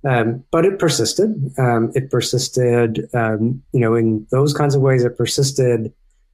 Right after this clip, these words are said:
particularly when it would enforce social inequalities, and when it enforced Jim Crow, um, through sort of, you know, um, enforcing the color line, through, you know,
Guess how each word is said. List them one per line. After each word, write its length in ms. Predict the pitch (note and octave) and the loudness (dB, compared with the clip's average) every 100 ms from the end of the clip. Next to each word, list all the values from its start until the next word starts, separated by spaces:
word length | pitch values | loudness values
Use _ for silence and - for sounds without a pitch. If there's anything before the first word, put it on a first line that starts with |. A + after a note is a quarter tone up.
| _ _ _ _ _ | _ _ _ _ _
particularly 480 | - C#3 A#3 A3+ D#3+ | -4 -4 -2 0 2
when 160 | C#3 C3+ | 2 2
it 240 | A#2 - _ _ | 0 -4 _ _
would 420 | B2+ A#2 B2 B2 A2 | -4 0 2 0 0
enforce 920 | B2+ A2 - C3+ C3+ B2 - - - _ | -2 -2 0 0 2 2 -2 -6 -12 _
social 400 | - C3 A2+ C3+ | -4 -2 0 0
inequalities, 840 | G#2+ G#2+ A2+ A2+ C3 F3+ A3+ - - | -2 -2 -2 -2 0 0 -2 -6 -8
and 440 | B2 A2+ A2 A#2 C3 | -4 -2 0 -2 -2
when 140 | A2+ | -2
it 100 | G#2 | -2
enforced 560 | G#2 G2+ B2 A#2+ - - | -4 -2 -2 -2 -4 -4
Jim 260 | A#2+ A2 | -2 -2
Crow, 480 | G#2+ C3 C3+ F3+ G#3+ - | 0 0 2 0 -4 -4
um, 400 | A#2 G#2 G#2+ A2 | -2 -2 -4 -6
through 520 | - A2+ A2+ A2+ A2+ B2+ | -4 0 2 2 0 -2
sort 200 | A#2 G#2+ | -4 -4
of, 140 | G#2 - | -6 -4
you 80 | |
know, 180 | G#2+ G2+ G#2+ | -4 -4 -4
um, 380 | A2 G#2 G2+ G#2+ - | -4 -4 -6 -8 -10
enforcing 680 | - A#2 - G#2+ G#2 G#2 - - - | -4 -4 -2 -4 -4 -6 -12 -20 -10
the 120 | G#2+ | -8
color 280 | - D3 D3+ | -2 2 2
line, 440 | D3 C#3+ C3+ A#2+ | 2 2 0 0
through, 460 | - G#2+ G2+ G2+ - | -2 -4 -2 -4 -6
you 80 | A2+ | -8
know, 140 | G2+ | -8